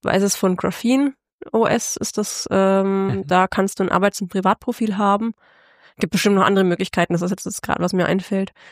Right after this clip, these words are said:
Speaker 1: Da hast du dann quasi getrennte Container für, für beide Hälften. Also du hast, du hast ein Privatprofil und du hast ein sogenanntes Arbeitsprofil. In dem einen kann, das eine kannst du auch tatsächlich komplett stumm schalten, quasi kannst du sagen, „Okay, das schalte ich jetzt aus, alle Apps sind jetzt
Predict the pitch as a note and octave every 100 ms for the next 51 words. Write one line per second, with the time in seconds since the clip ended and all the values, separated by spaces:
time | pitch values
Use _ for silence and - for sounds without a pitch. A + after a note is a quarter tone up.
0 | - _ - F3+ F#3+ G3+ F#3 F#3 F#3+ -
1 | _ _ _ - G3 F#3+ F#3+ - F#3+ F#3+
2 | - F#3 E3 - E3+ F3 F3 D#3+ - A1
3 | - - - - G3 - D3 - - E3
4 | F3 E3+ - - - F#3 F3+ - F3+ -
5 | - E3 F3+ _ _ _ _ _ - G3+
6 | G3+ - G3+ G3+ F3 E3 - - E3+ E3+
7 | F3+ - _ _ - F3+ E3 D#3 - G#3
8 | A3 G#3 - G3+ G3 - - - - G3+
9 | F3+ G3 G3 G3+ - F#3 - F#3 G3+ F#3+
10 | - - - - F#3+ - F3 E3 - B3+
11 | A#3+ G3+ G3+ F#3+ F3+ F3+ F3+ F3+ F3 F3+
12 | - D#3+ G3 - G3 - E3+ F3+ - F3+
13 | E3+ - -